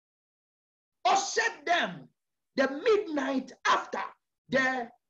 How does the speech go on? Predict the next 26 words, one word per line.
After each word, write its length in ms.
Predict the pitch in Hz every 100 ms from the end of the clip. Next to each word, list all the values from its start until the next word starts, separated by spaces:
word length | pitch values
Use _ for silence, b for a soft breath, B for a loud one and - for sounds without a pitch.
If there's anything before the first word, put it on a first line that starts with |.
| _
firstborn 640 | - 381 - - 262 349 349
sons 380 | 277 294 302
had 160 | 233 220
been 180 | 208 208
killed, 360 | 311 285 - - _
ushered 680 | 370 - - - - - - - -
the 180 | 269 262
Israelites 960 | 349 370 277 262 269 226 156 185 - _ _ _ _ _ _ _ _ -
into 340 | 214 214 220 -
a 100 | 170
new 520 | 170 180 190 190 185
life. 320 | 160 143 120 - _ _ _ _ _ _ _ _ _ _ _ _ -
And 120 | 196
so, 300 | 294 320 - _ _ _ _ _ -
by 140 | 247
the 100 | 247
blood 200 | 240 254
of 140 | 240 185
Jesus, 420 | 240 240 - - _ _ _ _
we 120 | 170 196
have 180 | 185
come 300 | - 202 208 202
into 340 | 175 170 165
a 80 | 156
new 200 | 147 151
life. 260 | 147 123 -